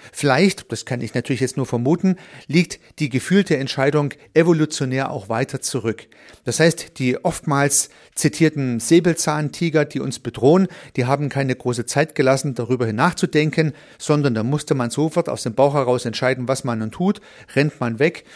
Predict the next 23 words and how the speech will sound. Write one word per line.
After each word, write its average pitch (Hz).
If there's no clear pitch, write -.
springt -
man 139
auf 120
den 113
Baum, 139
greift 127
man 120
vielleicht 120
sogar 113
an, 139
je 143
nachdem, 123
wie 120
die 120
Situation 120
sich -
darstellt. 104
Also 139
hier 160
aus 151
dem 151
Gefühl 185
heraus, 156